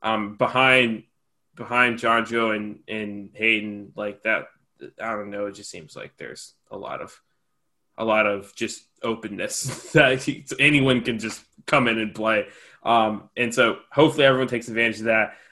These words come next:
Um, another bold prediction, and we'll go snake style, I guess. Um, another bold prediction. I think Sean Longstaff becomes the permanent backup ten. Like, he will just get subbed on for Miguel Almiron if, like, that's the case,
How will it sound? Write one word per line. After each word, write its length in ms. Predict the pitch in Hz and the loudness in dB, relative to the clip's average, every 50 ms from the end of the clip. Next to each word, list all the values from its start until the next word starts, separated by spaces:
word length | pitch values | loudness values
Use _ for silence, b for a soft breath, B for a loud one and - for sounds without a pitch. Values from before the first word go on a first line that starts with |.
| B B | B B
Um, 140 | 120 123 127 | 0 2 4
another 340 | 131 127 147 175 175 190 151 | 6 8 8 8 8 8 6
bold 300 | 113 139 143 139 135 - | 6 4 2 2 0 -2
prediction, 580 | 120 101 120 113 117 - 123 117 110 104 - _ | -2 0 0 0 0 -2 -4 -6 -6 -6 -10 _
and 100 | - 120 | -4 -2
we'll 100 | 120 123 | -2 -2
go 160 | 117 127 123 113 | 0 2 0 0
snake 420 | - - - 120 117 127 127 - | 0 -4 -4 0 0 0 0 0
style, 360 | - - 113 110 110 110 110 | -2 0 0 2 2 0 0
I 20 | 110 | -2
guess. 380 | 113 110 110 107 - - - _ _ _ _ _ _ - | -2 -4 -4 -4 -6 -12 -18 _ _ _ _ _ _ -2
Um, 260 | 120 123 123 117 - | 2 2 2 2 2
another 360 | 131 127 135 151 160 160 151 | 2 4 4 6 6 4 4
bold 200 | - 147 143 131 | 4 2 0 0
prediction. 460 | 135 117 131 127 131 - 131 117 b b b b b _ | 0 -2 -2 -2 -2 -4 -8 -8 b b b b b _
I 120 | - 165 202 | 2 2 4
think 220 | - 392 285 175 | 4 2 2 0
Sean 360 | - - 165 175 190 208 185 | 0 2 4 4 4 4 4
Longstaff 540 | 151 143 147 165 175 - - 196 190 185 185 | 4 4 4 4 2 0 0 0 0 2 2
becomes 340 | - 151 143 160 147 135 131 | 0 0 2 2 2 2 0
the 80 | 127 117 | -4 -4
permanent 460 | - - 139 139 135 127 113 - - | 2 4 4 4 4 2 -2 0 2
backup 420 | 123 117 117 110 117 107 104 - | 4 4 4 2 0 -6 -8 -8
ten. 340 | - - 117 104 - - - _ _ _ _ | -8 -6 -6 -6 -6 -10 -18 _ _ _ _
Like, 140 | - 120 120 | -4 -4 0
he 180 | - 147 165 175 | 2 4 4 6
will 140 | 170 165 147 | 4 4 2
just 200 | 156 151 143 - | 0 -2 0 0
get 140 | 143 131 | -2 -2
subbed 260 | 131 - 135 127 113 131 | 2 2 2 2 4 4
on 180 | 127 123 117 | 2 2 2
for 100 | 117 117 | 0 -4
Miguel 360 | 113 113 110 113 113 113 113 | -4 -2 0 0 0 0 0
Almiron 360 | 110 107 104 107 107 104 104 - | -2 -2 -4 -6 -6 -8 -8 -6
if, 200 | 120 117 117 - | -6 -6 -4 -2
like, 180 | 117 110 - - | -4 -4 -2 0
that's 240 | 120 117 113 - - | 2 2 2 0 -4
the 60 | 107 | -8
case, 360 | - 117 117 127 131 135 b | -2 0 0 0 0 -2 b